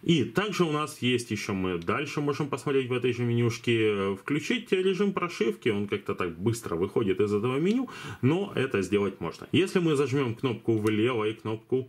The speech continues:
пуск, будем их удерживать, держим, мы можем включить стелс режим, э, то есть в этом режиме, э, когда мы нажимаем кнопку пуск, ну, тут должен стоять атомайзер, экранчик у нас не будет загораться, он будет загораться только тогда, когда вы будете нажимать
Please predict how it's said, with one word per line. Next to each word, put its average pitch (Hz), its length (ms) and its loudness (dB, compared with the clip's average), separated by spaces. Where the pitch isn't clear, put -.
пуск, 175 420 0
будем 98 380 2
их - 140 -8
удерживать, 165 760 0
держим, 123 360 -2
мы 135 200 0
можем 127 320 -2
включить 113 460 -2
стелс - 420 0
режим, 92 560 0
э, 95 380 -4
то 110 80 0
есть - 240 -6
в 107 140 0
этом 104 280 -2
режиме, 101 480 0
э, 92 80 -6
когда 90 260 0
мы 87 120 0
нажимаем 90 480 -2
кнопку - 480 -4
пуск, 202 360 0
ну, 92 200 -2
тут 92 180 -2
должен 92 320 0
стоять 90 320 0
атомайзер, 196 580 0
экранчик 196 480 -2
у 127 40 -2
нас 143 240 -6
не 143 80 0
будет 139 320 2
загораться, 139 480 0
он 104 100 -2
будет 107 160 2
загораться 104 460 -2
только 98 240 -2
тогда, 95 240 -2
когда 151 180 -2
вы 104 120 2
будете 92 260 -4
нажимать 104 400 -2